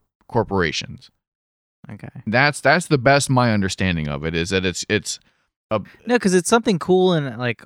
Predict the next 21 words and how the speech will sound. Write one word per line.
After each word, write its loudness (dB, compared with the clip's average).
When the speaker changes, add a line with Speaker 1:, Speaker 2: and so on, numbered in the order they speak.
Speaker 2:
awesome -2
that's -4
happening, 0
but 2
I 2
wanna 0
make -4
sure -2
that -2
I -4
know, -4
understand, -2
and 2
I've 0
already 2
tried, -2
I -4
listened -8
to -6
you -4
s-, -10